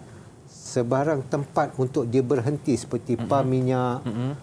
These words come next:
Speaker 1: dan sebagainya yang te-, ada surau, yang
Speaker 2: Ya.
Speaker 1: disediakan surau,
Speaker 2: Mm-mm.
Speaker 1: maka hendaklah dia berhenti untuk menunaikan ibadah solat tersebut
Speaker 2: Hmm.
Speaker 1: dengan pelaksanaan yang sempurna.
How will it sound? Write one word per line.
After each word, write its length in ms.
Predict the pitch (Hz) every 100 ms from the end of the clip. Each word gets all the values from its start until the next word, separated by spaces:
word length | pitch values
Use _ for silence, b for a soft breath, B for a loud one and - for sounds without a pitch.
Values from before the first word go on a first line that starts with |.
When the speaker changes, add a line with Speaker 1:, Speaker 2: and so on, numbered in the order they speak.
| - -
Speaker 1:
dan 380 | 117 113 156 135
sebagainya 560 | - 120 123 127 131 127
yang 160 | 123 120
te-, 160 | 139
ada 300 | 110 117 123 123
surau, 400 | 135 131 113 117
yang 240 | 123 127
Speaker 2:
Ya. 100 | 110
Speaker 1:
disediakan 380 | 131 120 120 117
surau, 280 | 123 123 165
Speaker 2:
Mm-mm. 80 | 131
Speaker 1:
maka 220 | 113 156
hendaklah 600 | 107 127 131 170 120 135 127
dia 200 | 117 123
berhenti 520 | 120 104 117 - 147
untuk 320 | 113 113 107
menunaikan 640 | 110 113 131 170 117 120 123
ibadah 460 | 107 110 113 113
solat 320 | - 110 107
tersebut 480 | - - - 123 117
Speaker 2:
Hmm. 400 | - 95 113 123
Speaker 1:
dengan 400 | 123 139 151 175 143 127 - -
pelaksanaan 880 | 139 131 127 127 120 127 135 180 185
yang 240 | 127 147
sempurna. 640 | 135 160 123 143 147 127